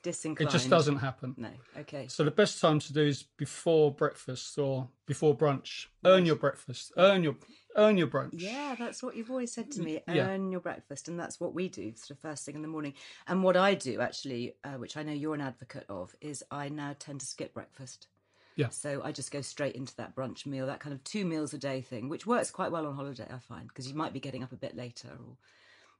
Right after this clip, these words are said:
Speaker 1: just not doing so much, not feeling that you're in your normal routine, so you can shake things up a bit.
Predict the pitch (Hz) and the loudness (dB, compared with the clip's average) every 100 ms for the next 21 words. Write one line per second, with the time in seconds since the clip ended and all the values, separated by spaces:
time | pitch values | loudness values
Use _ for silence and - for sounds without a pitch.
0 | - 127 - - - 175 170 175 165 151 | -10 -8 -8 -10 -2 0 2 2 4 2
1 | - 151 165 123 - 151 - 160 143 143 | -2 -2 -2 -2 -4 -6 -4 -4 -2 -4
2 | 151 151 151 156 139 135 139 139 156 160 | -4 -4 -2 -2 -2 -4 -6 -8 -8 -8
3 | 180 143 - 143 147 - 143 143 143 175 | -8 -10 -12 -12 -10 -10 -12 -12 -10 -10